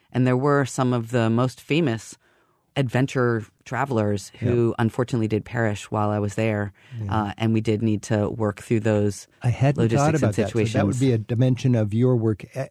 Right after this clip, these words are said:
Speaker 2: because you
Speaker 1: Yeah.
Speaker 2: were serving in Switzerland. If somebody was
Speaker 1: Exactly.
Speaker 2: serving in a, in a different country, obviously they'd have a different kind of, uh, what's on the list to do today.
Speaker 1: Absolutely. So that's the paramount duty.
Speaker 2: Mm-hmm.
Speaker 1: But I think about ambassadorships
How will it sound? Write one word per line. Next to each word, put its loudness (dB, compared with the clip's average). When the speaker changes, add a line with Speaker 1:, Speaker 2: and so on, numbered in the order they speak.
Speaker 2:
because 0
you 2
Speaker 1:
Yeah. 2
Speaker 2:
were 2
serving 2
in 2
Switzerland. -4
If -6
somebody 0
was -2
Speaker 1:
Exactly. -4
Speaker 2:
serving 2
in 0
a, 0
in 4
a 2
different -2
country, 0
obviously -2
they'd 0
have 0
a -2
different 0
kind 2
of, -4
uh, -4
what's -2
on 2
the 2
list -2
to -2
do 2
today. 0
Speaker 1:
Absolutely. -2
So -4
that's -2
the -4
paramount -2
duty. 2
Speaker 2:
Mm-hmm. 0
Speaker 1:
But 0
I 2
think 0
about 2
ambassadorships -2